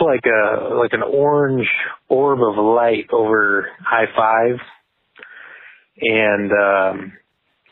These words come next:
anyway, it just, it just floats around like one of those, um, like the, like those Chinese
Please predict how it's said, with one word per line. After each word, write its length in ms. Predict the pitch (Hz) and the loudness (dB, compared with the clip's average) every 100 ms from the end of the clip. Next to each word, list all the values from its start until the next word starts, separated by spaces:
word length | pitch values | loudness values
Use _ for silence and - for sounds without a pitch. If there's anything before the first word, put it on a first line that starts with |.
| _ _ _ _ - | _ _ _ _ -4
anyway, 300 | 147 139 123 | 0 2 2
it 100 | 120 | 0
just, 160 | 123 - - | -2 -2 -2
it 100 | 120 | -2
just 140 | - - | -2 -2
floats 260 | 156 160 - | 0 0 0
around 300 | 127 143 143 | 0 2 2
like 140 | 123 120 | 0 2
one 180 | 120 | 0
of 60 | 123 | 2
those, 420 | 120 113 110 98 98 - | 2 2 2 -2 -6 -4
um, 640 | 123 110 104 101 98 101 104 _ _ _ | 0 2 2 2 -2 -8 -16 _ _ _
like 140 | 120 - | -6 -2
the, 120 | 110 - - | -4 -4 -4
like 200 | 123 113 | -2 0
those 200 | 117 107 - | 0 -2 -2
Chinese 380 | 147 135 131 120 | 0 0 2 0